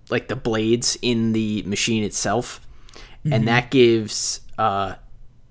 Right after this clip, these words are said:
Speaker 1: Ellie just enough distraction time so that she can kinda kick her way out from the grip and the grasp of the monster and pulls the monster down onto the, uh, kinda loading tray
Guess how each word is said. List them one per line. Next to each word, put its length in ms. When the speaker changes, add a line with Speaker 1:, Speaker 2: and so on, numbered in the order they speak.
Speaker 1:
Ellie 280
just 460
enough 380
distraction 680
time 400
so 140
that 120
she 200
can 160
kinda 340
kick 240
her 180
way 320
out 320
from 220
the 100
grip 460
and 100
the 60
grasp 540
of 260
the 80
monster 680
and 220
pulls 380
the 80
monster 500
down 520
onto 400
the, 320
uh, 360
kinda 240
loading 800
tray 520